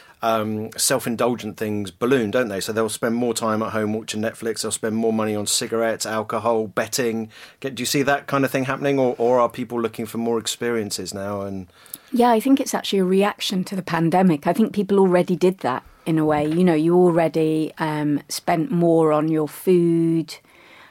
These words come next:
Speaker 2: and more. And obviously I'm talking about people who have the disposable income to spend money at all, 'cause obviously there's a lot of people now
Speaker 1: Yep.
Speaker 2: who don't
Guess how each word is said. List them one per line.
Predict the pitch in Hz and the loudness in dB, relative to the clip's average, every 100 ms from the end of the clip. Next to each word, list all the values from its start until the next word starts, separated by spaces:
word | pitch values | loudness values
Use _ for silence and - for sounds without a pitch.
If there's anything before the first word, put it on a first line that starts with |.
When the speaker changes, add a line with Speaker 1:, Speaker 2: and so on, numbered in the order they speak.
| - | 0
Speaker 2:
and | 180 | 4
more. | 180 170 156 - | 6 6 4 2
And | 175 - | 0 2
obviously | 202 185 175 | 0 2 2
I'm | 175 | 2
talking | 214 202 | 0 0
about | 180 160 | 0 0
people | - 175 170 | -2 -2 0
who | 156 | -2
have | 160 - | -2 -2
the | 160 | -2
disposable | 147 156 - 156 - 160 | -4 -4 -2 -2 0 -2
income | 156 147 151 | -2 -2 -4
to | 143 | -4
spend | - 156 | -4 -2
money | 156 151 147 | 0 0 -2
at | 147 | -4
all, | 165 143 | -4 -4
'cause | - 156 | -6 -6
obviously | 156 156 - 156 | -6 -6 -6 -4
there's | 156 156 | -4 -2
a | |
lot | 165 | -2
of | 165 - | -4 -6
people | 143 143 156 | -6 -4 -2
now | 165 143 | 0 0
Speaker 1:
Yep. | 95 165 | -2 -4
Speaker 2:
who | 185 | -2
don't | 170 160 - | 2 2 0